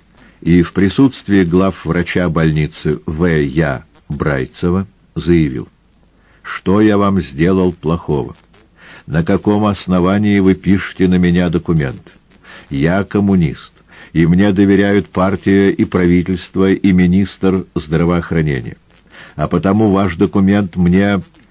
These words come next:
возвратили. Это потому, что мне верят.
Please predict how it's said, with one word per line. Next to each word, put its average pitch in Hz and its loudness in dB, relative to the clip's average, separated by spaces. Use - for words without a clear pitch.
возвратили. 78 -4
Это 87 -2
потому, 98 0
что - -2
мне 107 2
верят. 82 2